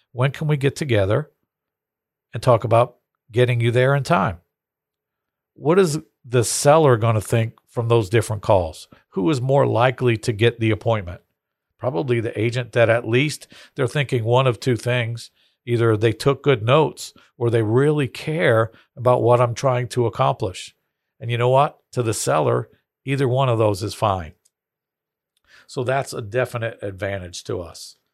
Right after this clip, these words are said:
So there's also different types of questions that we ask, right? So what are a couple of different types of questions? Well, obviously there's yes, no questions. We try and avoid those if at all possible.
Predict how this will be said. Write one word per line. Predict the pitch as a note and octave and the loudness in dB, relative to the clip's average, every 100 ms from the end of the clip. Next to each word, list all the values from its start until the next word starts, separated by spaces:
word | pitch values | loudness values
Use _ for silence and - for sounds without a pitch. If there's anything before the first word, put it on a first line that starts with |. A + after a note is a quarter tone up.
| _ _ _ | _ _ _
So | - E3+ E3 - | -8 -4 -4 -2
there's | D#3+ C#3 | -4 -2
also | E3 G3+ - D3+ | 0 0 -2 -4
different | G#2+ C3 C3+ D#3 C3+ - | -2 -4 -2 -4 -6 -8
types | - E3 - - | -6 -4 -4 -6
of | A2 - | -6 -2
questions | B2 G#2 - - D#2+ E2+ - _ _ _ _ - | 2 2 2 -8 -10 -12 -20 _ _ _ _ -6
that | A#2 G#2 | -4 -2
we | G#2+ | 0
ask, | G2+ F2+ - - _ _ _ _ _ _ _ _ _ | 0 0 -8 -18 _ _ _ _ _ _ _ _ _
right? | A2 - | -12 -10
So | - C3+ A#2+ - | -6 -4 -2 -4
what | A#2+ C3 | -4 -2
are | C#3+ C3 | 2 2
a | A#2+ | 2
couple | D3 C3 A#2+ | -2 0 0
of | G#2 | 0
different | A2 - G2+ | -2 -2 -4
types | G#2+ G2 - | -2 -2 -6
of | G2 | -10
questions? | - F2+ - F2+ - - _ _ _ | -6 -6 -8 -16 -18 -20 _ _ _
Well, | A#2+ B2+ C3+ - | -4 -2 -4 -2
obviously | A2+ A#2+ - C3 | -2 -2 -4 -4
there's | A#2 A#2+ A#2+ G#2 | -2 -2 -4 0
yes, | G2+ A2 - | 0 0 -2
no | A#2+ B2+ F3 | -4 -2 -2
questions. | F3 G#2 E2+ - E2+ - - _ _ _ _ | -2 -4 -4 -10 -16 -18 -20 _ _ _ _
We | B2+ | -10
try | - D#3+ | -2 0
and | C#3+ | 0
avoid | A#2+ A#2+ A2+ | 0 2 2
those | A2 A2+ G#2 | 2 0 0
if | A2 | -2
at | A2 | 0
all | G2+ G2 | 2 0
possible. | - G2+ F#2 - G#2 D#3 | 0 -2 -2 -4 -4 -6